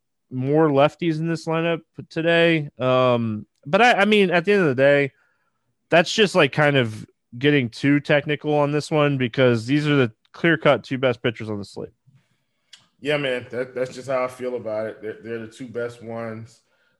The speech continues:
Speaker 2: I'm willing to play them against each other. Um, you know, I do think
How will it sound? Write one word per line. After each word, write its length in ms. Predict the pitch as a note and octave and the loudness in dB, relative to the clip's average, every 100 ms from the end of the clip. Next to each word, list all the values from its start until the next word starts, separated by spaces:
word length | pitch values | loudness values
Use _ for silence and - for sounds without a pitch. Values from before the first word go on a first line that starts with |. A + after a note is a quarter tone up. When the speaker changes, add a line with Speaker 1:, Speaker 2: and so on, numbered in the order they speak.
| _ | _
Speaker 2:
I'm 260 | A2 A#2+ A#2 | -16 -14 -12
willing 300 | A#2+ B2 A#2 | -12 -12 -12
to 60 | |
play 260 | G#2+ C3+ B2 | -14 -12 -12
them 180 | A#2+ A2+ | -12 -14
against 380 | G2+ A#2 - A#2 | -14 -18 -18 -20
each 160 | A2 | -12
other. 420 | A2+ A2 G#2+ G#2+ _ _ _ _ _ _ - | -8 -8 -10 -12 _ _ _ _ _ _ -20
Um, 680 | G2+ G2 F#2+ F#2+ F#2 F#2 _ | -16 -14 -14 -16 -18 -20 _
you 120 | A2+ | -18
know, 120 | G2+ D#2+ G#2 | -18 -16 -10
I 180 | A#2+ | -8
do 400 | B2+ G2 B2+ B2+ | -8 -10 -10 -10
think 600 | B2 A#2+ A2+ G#2+ G#2+ _ | -12 -14 -14 -14 -16 _